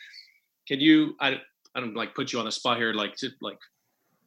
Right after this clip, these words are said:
interpret your entire argument of your article in your book, but could you say a little bit more about this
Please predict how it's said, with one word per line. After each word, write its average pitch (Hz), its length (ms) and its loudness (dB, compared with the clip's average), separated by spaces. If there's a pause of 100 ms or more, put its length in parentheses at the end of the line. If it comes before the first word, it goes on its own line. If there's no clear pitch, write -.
interpret 143 380 2
your 127 100 4
entire 131 340 4
argument 135 440 4
of 120 100 0
your 123 160 0
article 135 300 2
in 120 80 -2
your 117 80 -2
book, 127 300 -2
but 180 120 -2
could 196 140 0
you 262 80 6
say 220 200 2
a 226 40 4
little 202 160 4
bit 143 160 4
more 151 180 4
about 151 220 2
this - 360 -4